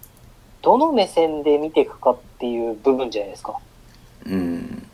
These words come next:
Speaker 1: あのー、ちょっと話が逸れちゃうかもしれないですけど、
Speaker 2: うん。
Speaker 1: 僕、審判のせいで負けたっていう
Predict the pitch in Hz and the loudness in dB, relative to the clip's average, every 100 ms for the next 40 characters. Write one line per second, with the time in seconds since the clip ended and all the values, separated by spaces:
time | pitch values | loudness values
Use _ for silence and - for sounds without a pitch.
0 | - 151 139 139 135 127 127 123 123 - | 2 6 8 8 10 10 10 8 4 -6
1 | - - - - - - - - 294 247 | -14 -18 -20 -20 -20 -20 -20 2 6 8
2 | 180 180 208 180 180 131 - 107 113 104 | 8 8 6 6 6 6 4 -4 -6 -8
3 | - 110 113 101 85 87 82 82 - - | -8 0 0 0 -2 -4 -4 -8 -16 -20
4 | - - - - - - - - - - | -20 -20 -20 -20 -20 -20 -20 -20 -20 -20
5 | - - - - 170 233 233 214 - - | -20 -20 2 4 6 6 6 4 -2 -20
6 | - - - - - - - _ - - | -20 -20 -20 -20 -20 -20 -20 _ -20 -20
7 | - - - 359 403 - - 180 160 147 | -2 2 4 4 2 0 8 8 8 2
8 | 139 131 127 120 117 113 - - - - | -6 -6 -8 -12 -14 -18 -20 -20 -20 -20
9 | - - - - - 175 190 175 - 226 | -20 -20 -20 -20 -8 2 4 4 8 8
10 | 175 135 156 135 131 - 175 - 190 190 | 8 6 4 6 4 4 2 10 10 10
11 | - - - 151 135 131 127 | 2 -20 -4 -2 0 0 -2